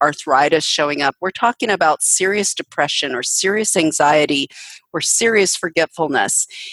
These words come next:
And I'd really like to talk to you about this." And I will go so far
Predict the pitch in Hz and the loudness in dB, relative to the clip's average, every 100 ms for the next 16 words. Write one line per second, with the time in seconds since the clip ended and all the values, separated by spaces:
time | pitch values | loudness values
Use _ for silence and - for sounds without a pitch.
0 | - 160 - 165 175 180 180 160 143 156 | -6 -2 0 0 2 4 4 4 0 -4
1 | - 160 - 147 127 127 120 - - - | -2 -4 -2 -4 -2 -2 -2 -4 -4 -2
2 | - - 175 165 170 170 - 175 185 196 | -4 -2 0 2 0 -2 0 0 2 2
3 | 208 208 202 - 196 185 - 190 214 214 | 2 2 0 0 -2 -2 0 2 4 4
4 | 170 | 2